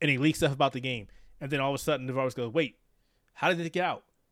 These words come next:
Now we gotta change it. Maybe we won't change it. Maybe we'll scrap this idea completely." And when we finally see the game, we go, "Hey,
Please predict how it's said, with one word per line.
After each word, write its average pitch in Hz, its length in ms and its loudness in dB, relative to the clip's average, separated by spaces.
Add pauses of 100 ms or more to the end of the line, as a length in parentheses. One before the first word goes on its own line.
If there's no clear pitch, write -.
(260)
Now 156 180 -2
we 180 80 4
gotta 175 160 6
change 226 280 0
it. 110 120 -10 (140)
Maybe 147 180 0
we 180 140 0
won't 233 180 -2
change 110 260 -8
it. - 80 -18 (220)
Maybe 156 240 -2
we'll 160 100 2
scrap 202 300 0
this 190 120 -2
idea 196 280 0
completely." 139 580 -8 (320)
And 123 140 -8
when 139 140 -2
we 147 120 2
finally 156 260 -2
see 156 120 -6
the 156 80 0
game, 160 220 -2
we 139 60 -6
go, 139 220 -2 (240)
"Hey, 143 600 2